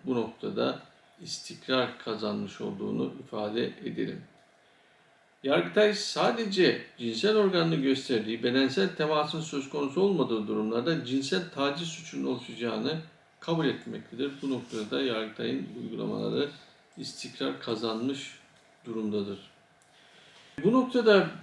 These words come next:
ifade edilmesi gereken bir başka husus, yüz beşinci maddedeki cinsel taciz suçuyla birlikte iki yüz yirmi beşinci maddede düzenlenen hayasızca hareketler suçu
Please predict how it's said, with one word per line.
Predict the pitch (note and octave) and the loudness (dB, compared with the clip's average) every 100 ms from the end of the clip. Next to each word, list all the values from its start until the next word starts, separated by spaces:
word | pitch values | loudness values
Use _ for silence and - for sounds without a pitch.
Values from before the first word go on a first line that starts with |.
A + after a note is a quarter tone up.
| G3 | -6
ifade | E3 E3 F#3+ | 2 4 6
edilmesi | A3+ A3 F#3+ E3+ D#3+ | 4 2 2 2 2
gereken | D#3+ C#3+ D3+ C#3+ | 0 0 -2 -2
bir | A#2+ | -2
başka | A2+ G#2+ - | -2 -2 -2
husus, | F#3 E3+ - F#3 - | -2 -2 -4 -6 -2
yüz | C3 A#2+ | -4 0
beşinci | B2+ - B2 A#2 | 0 0 -2 -2
maddedeki | G3+ G3+ F#3 E3+ D#3+ D#3+ A2+ | 0 0 -2 -4 -4 -4 -4
cinsel | G#2+ A2 G#2 G3 G3+ | -4 -4 0 0 2
taciz | E3+ D#3+ D#3 C#3+ | 4 4 4 -2
suçuyla | - - E3 D#3 A2 | -8 -8 -2 0 0
birlikte | A#2 G#2 G#2+ - D3 - | -2 -4 -8 -8 -8 -8
iki | - - | -10 -8
yüz | D#3+ C3 | -6 -4
yirmi | B2+ C3 | -2 0
beşinci | B2+ B2 C3+ B2+ F#3+ | 0 0 0 0 2
maddede | F3+ D#3+ C#3 C3+ | 2 2 2 0
düzenlenen | A#2+ A2+ A2+ A2 A2 A2+ | 0 -2 0 0 -2 -2
hayasızca | - G#2+ A2 A2+ - G3+ G3 E3 A#2 | -4 -2 -2 -2 -2 -4 0 0 2
hareketler | A#2 A#2 B2+ A#2 - D3 G#2+ - - | 0 0 -2 -6 -2 -2 -2 -4 -18
suçu | - - - - B2+ | -20 -18 -12 -6 -6